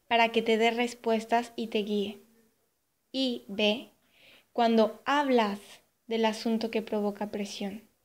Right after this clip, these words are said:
El efecto de estas dos importantes actividades será sentido por cualquier persona que siga este consejo. Para que la corriente afirmativa se pueda expresar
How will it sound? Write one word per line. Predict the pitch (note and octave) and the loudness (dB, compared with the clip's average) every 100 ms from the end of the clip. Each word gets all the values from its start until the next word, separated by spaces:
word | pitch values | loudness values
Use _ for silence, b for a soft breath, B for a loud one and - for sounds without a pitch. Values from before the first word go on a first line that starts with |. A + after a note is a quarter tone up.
| _ _ _ _ _ _ _ _ _ _ | _ _ _ _ _ _ _ _ _ _
El | A#3 | 0
efecto | B3 B3 D4+ - F#4+ | 2 2 0 2 4
de | D4+ C4+ | 6 6
estas | C4+ C#4+ C#4+ C4+ A3 | 4 2 2 2 4
dos | A#3+ A#3+ B3+ | 4 4 2
importantes | A#3+ A3+ A3 A3 G#3+ A3 A3+ | 0 0 -2 -2 -2 -2 -2
actividades | G#3+ - G3 G3+ G3+ G3 G#3+ D#4+ - B B B - | -4 -6 -4 -2 0 -2 -4 -6 -12 B B B -20
será | - A3+ A#3+ | 0 4 6
sentido | C#4 D#4 D4 C#4+ A#3 B3 B3+ | 4 2 0 2 4 4 4
por | A#3 A3+ | 0 2
cualquier | A3+ A3+ A3+ C#4 C#4 | 2 2 2 2 4
persona | C#4+ C#4 B3 C4 B3 | 2 2 0 0 -2
que | A3+ | -4
siga | A3 A3 A3 | 0 2 2
este | G#3+ G#3+ | 0 -6
consejo. | G#3 G3+ G3 F#3 - _ _ _ _ _ _ _ _ _ _ _ _ _ _ _ _ _ _ _ _ _ _ _ _ _ | -6 -6 -6 -10 -12 _ _ _ _ _ _ _ _ _ _ _ _ _ _ _ _ _ _ _ _ _ _ _ _ _
Para | A3+ A3+ | 0 2
que | A3+ | 6
la | A#3 | 4
corriente | A3+ A#3 C#4 D4 F4 | 4 6 6 6 4
afirmativa | E4+ D4 B3+ A3+ A#3 A#3+ A#3 G#3+ | 4 4 4 2 2 2 4 2
se | A3 | 0
pueda | G#3+ A3+ A#3 | -2 2 2
expresar | B3+ B3 - A3+ G#3 - G#3+ G3+ | 2 -2 -10 -10 -8 0 0 0